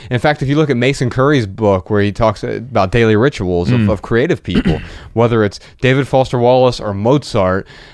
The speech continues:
Speaker 1: uh, and everyone in between, the, the two things that I notice in almost all of the, the people in this book, I think it's a hundred and sixty-three case studies of different creative people, mostly writers, but not all of them.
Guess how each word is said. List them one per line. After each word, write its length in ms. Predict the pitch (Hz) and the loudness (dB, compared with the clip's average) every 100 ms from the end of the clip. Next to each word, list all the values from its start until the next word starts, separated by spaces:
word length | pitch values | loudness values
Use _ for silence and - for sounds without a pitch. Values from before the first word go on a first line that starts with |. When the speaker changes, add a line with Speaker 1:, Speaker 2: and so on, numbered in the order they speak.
| - | -6
Speaker 1:
uh, 280 | 107 101 95 | -2 0 0
and 180 | 98 95 | -2 -2
everyone 400 | 120 131 123 123 | 0 2 2 0
in 100 | 117 | -2
between, 520 | 113 127 139 120 107 - - - _ - | -4 -2 0 0 -4 -14 -20 -20 _ -6
the, 200 | 123 120 | -2 0
the 180 | 123 117 | -2 -4
two 260 | - 214 | -4 -4
things 320 | 202 180 143 | -2 -2 0
that 120 | 117 110 | 0 0
I 100 | 147 | 2
notice 480 | 131 143 104 95 | 2 2 0 -2
in 140 | 107 107 | -6 -6
almost 420 | 104 127 113 - - | -6 -4 -4 -6 -8
all 320 | 113 147 151 | -2 0 0
of 140 | 110 107 | -2 0
the, 160 | 104 | -2
the 100 | 98 | -2
people 320 | 95 123 117 | -6 -6 -4
in 60 | 113 | -4
this 140 | 104 - | -4 -2
book, 160 | 131 | -2
I 20 | 123 | -2
think 120 | 131 | -4
it's 80 | 107 | -6
a 60 | |
hundred 300 | 95 131 139 113 | -6 -4 -4 -4
and 160 | 104 | -8
sixty-three 640 | - 139 - 113 - 117 | -6 -6 -4 -8 -4 -6
case 260 | 101 123 117 | -4 -4 -4
studies 380 | - 101 98 95 | -2 -2 -2 -4
of 160 | 95 | -6
different 260 | 107 104 104 | -6 -8 -10
creative 460 | - 104 120 107 - | -4 -2 -2 -4 -6
people, 260 | 98 92 | -10 -8
mostly 400 | 101 123 143 113 | -6 -4 -4 -6
writers, 400 | 95 87 92 107 | -2 -2 -2 -6
but 140 | 104 110 | -8 -8
not 160 | 117 | -4
all 180 | 101 123 | -4 -4
of 80 | 92 | -4
them. 180 | 92 | -8